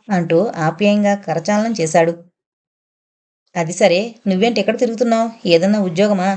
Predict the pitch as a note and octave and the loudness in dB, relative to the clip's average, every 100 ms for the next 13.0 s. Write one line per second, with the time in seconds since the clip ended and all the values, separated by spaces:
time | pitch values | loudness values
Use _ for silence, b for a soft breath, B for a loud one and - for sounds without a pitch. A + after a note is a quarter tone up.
0 | F#3 - _ - F#3+ G3+ A#3+ C4 A#3 E3 | -6 -18 _ -2 0 2 2 2 0 -4
1 | D#3+ D#3+ E3+ F#3 A#3 E3 E3 E3+ - _ | -4 -4 0 0 0 0 -2 -4 -10 _
2 | _ _ _ _ - F3 F3 D#3 E3+ F#3+ | _ _ _ _ -2 0 0 0 0 2
3 | G3 F#3 F#3 F#3 F3+ F3+ E3 E3 F#3+ G3 | 2 0 -6 -4 -2 0 0 0 0 0
4 | A3 F#3 F3+ F3+ F3+ F3+ _ _ - E3 | 0 -2 -2 -4 -6 -14 _ _ -4 0
5 | E3 G#3 A3 G3+ D#3+ D#3+ G#3+ - D#3+ E3 | 2 2 2 -2 0 -2 -2 -4 -4 -2
6 | F#3 E3 E3+ E3 - _ _ _ F#3+ F3+ | -2 -2 -4 -8 -14 _ _ _ 2 2
7 | G3+ G3 G3+ F3+ E3+ F#3 G3+ F#3+ F#3 F#3 | 0 -4 -4 0 0 0 2 0 0 -6
8 | - _ - F3+ E3 G3+ G#3+ G#3 F#3 - | -14 _ 2 4 4 2 0 -2 -4 -4
9 | F3+ G3 F#3 E3+ A3 G#3+ G3 F#3+ F3+ E3+ | -6 -2 -2 0 -2 -4 0 0 0 -4
10 | - _ _ _ _ _ _ - F3+ F#3 | -16 _ _ _ _ _ _ -6 0 0
11 | G#3+ A3 G#3+ G#3+ - G3 F#3 F3 F3 - | 0 -2 -2 -4 -2 0 0 0 -4 -6
12 | F3 E3 F#3+ A3+ B3 B3 G3+ A#3 A#3+ B3 | 0 2 2 2 0 -2 -2 0 0 -2